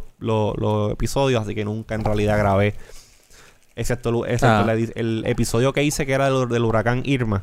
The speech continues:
Speaker 1: que yo venía de, yo venía de, yo ya había, para, para cuando ocurre lo del hura-, huracán Irma,
Speaker 2: Ah.
Speaker 1: yo había dejado ya de hacer los vlogs semanales en, en, en, en YouTube.
Speaker 2: Tú
Speaker 1: Pero esa aventura que yo me tiré, yo estaba en Ciudad México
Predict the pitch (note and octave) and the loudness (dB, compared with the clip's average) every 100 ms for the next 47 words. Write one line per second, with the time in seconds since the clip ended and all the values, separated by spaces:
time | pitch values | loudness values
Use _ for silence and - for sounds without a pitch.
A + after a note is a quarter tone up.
0 | - G#2 G#2 A2 A#2+ B2 B2 B2 A#2+ A2+ | 0 2 2 2 2 2 2 2 2 4
1 | A2 G#2+ G2+ G2 - G#2+ G#2 A2+ A#2+ A#2 | 2 2 2 0 0 0 2 2 2 2
2 | A2+ A2+ A2 G#2+ G2 A#2+ C3 D3+ F3 F3+ | 4 4 4 2 2 2 2 2 2 0
3 | B2 B2+ A#2+ A#2+ A#2+ A#2 A2+ A#2+ A#2 A2+ | -2 0 0 0 0 0 0 0 0 -2
4 | A2 - - A#2 A#2+ A#2+ E3+ F3+ F3+ F3 | -2 -6 -6 -4 0 2 4 2 2 2
5 | E3+ E3+ E3 D#3 D#3+ D#3+ E3 E3+ C3 G#2+ | 2 2 0 0 0 0 0 0 0 0
6 | G2 - C3 A2+ F#2+ A2+ A#2 C#3+ D3+ B2+ | -2 0 2 2 0 0 2 4 4 4
7 | C#3 D3 B2+ B2+ C#3 B2 - B2 B2 G#2 | 4 4 4 4 4 2 2 2 2 2
8 | A#2+ B2 - C3 A2+ G#2+ A2+ A#2+ A#2+ A2 | 2 2 0 -2 0 2 2 2 2 0
9 | G2+ F#2+ G2+ G#2+ G#2 G2 G2 A#2+ - - | -2 -6 -2 0 0 -2 -4 -8 -16 -20
10 | - - - G#2+ G2+ G2 F#2+ F#2 - G#2+ | -20 -16 -4 0 2 2 0 -4 -6 -4
11 | G#2 A2+ A#2+ G2+ G2 - _ _ _ _ | 2 2 2 0 -4 -10 _ _ _ _
12 | D#3+ G#2+ A2 G#2 G2+ G2 - - _ _ | -2 0 2 2 2 0 -4 -14 _ _
13 | _ _ _ - A2+ D3 D3+ D3 D#3 D#3+ | _ _ _ -4 0 2 2 0 0 2
14 | D#3+ D3 D3+ D3+ D3+ C#3+ A#2+ B2+ C3+ D3 | 2 2 0 0 2 2 2 0 0 0
15 | C3+ C#3+ C#3+ C3 A#2 A2+ | 0 2 2 0 0 -2